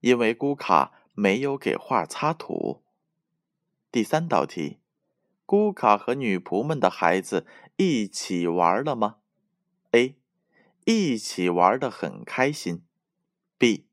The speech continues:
没有在一起玩。正确的答案将在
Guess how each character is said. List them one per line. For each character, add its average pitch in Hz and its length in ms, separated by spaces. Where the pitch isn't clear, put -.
没 120 380
有 98 240
在 95 240
一 87 240
起 78 240
玩。 65 400
正 190 240
确 147 140
的 113 100
答 90 180
案 - 280
将 101 240
在 85 400